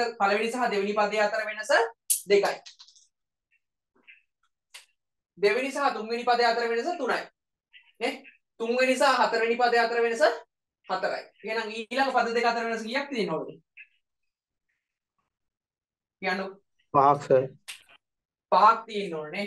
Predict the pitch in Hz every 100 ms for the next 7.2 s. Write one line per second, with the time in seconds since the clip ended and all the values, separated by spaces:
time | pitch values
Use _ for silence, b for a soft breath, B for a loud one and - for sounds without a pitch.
0 | - 180 185 175 175 214 208 196 180 185
1 | 302 - - - 170 180 180 185 190 175
2 | 175 - 180 180 220 214 175 185 - -
3 | _ _ _ _ _ 185 180 190 233 202
4 | 160 170 208 - _ _ _ _ _ _
5 | - 185 175 170 165 160 160 165 160 180
6 | 320 - - _ _ 165 160 156 160 160
7 | 165 160